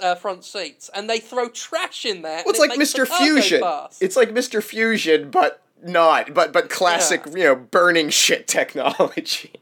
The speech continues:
Speaker 2: Which sounds terribly, terribly dangerous, it, you know, just by any standard.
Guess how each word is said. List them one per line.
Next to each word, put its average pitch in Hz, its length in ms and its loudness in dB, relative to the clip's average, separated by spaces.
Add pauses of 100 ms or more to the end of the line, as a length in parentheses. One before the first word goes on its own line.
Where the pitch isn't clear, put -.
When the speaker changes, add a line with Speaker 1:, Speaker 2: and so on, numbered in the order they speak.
(880)
Speaker 2:
Which 262 220 -2
sounds 285 400 2
terribly, 269 680 2
terribly 202 540 2
dangerous, 135 720 -2
it, 131 240 -6 (340)
you - 320 -10
know, 131 160 4
just - 380 -4
by 147 180 4
any 165 240 2
standard. 110 640 -4